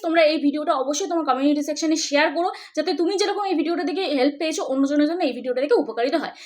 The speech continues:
আর যদি আজকে আমার চ্যানেলে নতুন হয়ে থাকো, প্লিজ চ্যানেলটি সাবস্ক্রাইব করো, পাশে থাকো, পাশে থাকা বেল আইকনটা অবশ্যই প্রেস করে দিও, যাতে আমি নেক্সট ডে কোনো ভিডিও আপলোড করলে সবার আগে তোমাদের কাছে চলে যায়। তো চলো, আর বেশি সময় নষ্ট তোমাদের না করে ডাইরেক্ট চলে যাবো ল্যাপটপ স্ক্রিনে। তো দেখো, এখানে আমি ডাইরেক্ট চলে এসেছি হচ্ছে YouTube স্টুডিওতে, ঠিক আছে?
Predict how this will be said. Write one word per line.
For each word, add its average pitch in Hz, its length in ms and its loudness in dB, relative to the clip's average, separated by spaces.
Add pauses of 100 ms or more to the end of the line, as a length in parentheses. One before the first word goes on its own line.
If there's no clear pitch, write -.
(140)
আর 208 120 -2
যদি 285 120 4 (100)
আজকে 466 160 0
আমার 427 120 -6
চ্যানেলে 427 340 -4
নতুন 359 200 0
হয়ে 392 120 -4
থাকো, 392 180 -4
প্লিজ 359 180 0
চ্যানেলটি 339 280 2
সাবস্ক্রাইব 330 320 -6
করো, 359 100 0 (100)
পাশে 302 160 -2
থাকো, 370 180 -6
পাশে 359 140 -2
থাকা 359 160 -2
বেল 320 140 -4
আইকনটা 339 260 -2
অবশ্যই 427 240 0 (100)
প্রেস 453 220 2
করে 440 140 2
দিও, 247 140 2
যাতে 254 140 -4
আমি 269 140 -2
নেক্সট 269 160 -2
ডে 359 100 -6
কোনো 415 160 -8
ভিডিও 381 180 -2
আপলোড 480 220 0
করলে 415 120 4 (100)
সবার 214 220 -6
আগে - 80 -4 (120)
তোমাদের 320 260 2
কাছে 269 220 4
চলে 226 160 -2
যায়। 190 120 -8 (240)
তো 415 140 -2
চলো, 427 180 4
আর 269 120 0
বেশি 370 180 -4
সময় 330 200 -2
নষ্ট 370 220 -4
তোমাদের 403 280 -6
না 359 120 2
করে 508 100 4 (140)
ডাইরেক্ট 349 240 2
চলে 370 120 -2
যাবো 494 120 4 (100)
ল্যাপটপ 285 380 0
স্ক্রিনে। 180 240 -12 (1000)
তো 427 40 -4 (100)
দেখো, 269 180 2 (140)
এখানে 403 280 -2
আমি 427 120 -2 (120)
ডাইরেক্ট 381 340 0
চলে 381 200 0
এসেছি 381 220 -6
হচ্ছে 381 160 2 (160)
YouTube 330 420 2
স্টুডিওতে, 359 480 4 (120)
ঠিক 381 160 2
আছে? 262 140 0